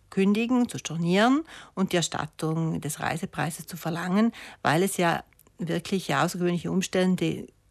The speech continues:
am Urlaubsort gibt, am Bestimmungsort, die die Reise ja wirklich, äh,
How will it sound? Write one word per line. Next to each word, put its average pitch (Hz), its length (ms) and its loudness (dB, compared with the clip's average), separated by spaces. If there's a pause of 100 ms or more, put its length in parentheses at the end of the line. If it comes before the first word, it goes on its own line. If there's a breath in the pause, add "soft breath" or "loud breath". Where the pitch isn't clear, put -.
am 175 280 2
Urlaubsort 185 680 2
gibt, - 300 -2
am 151 340 -4
Bestimmungsort, 220 760 2 (360 loud breath)
die 196 300 4
die 170 100 2
Reise 151 400 0
ja 170 240 2 (460)
wirklich, 185 580 0
äh, 151 320 0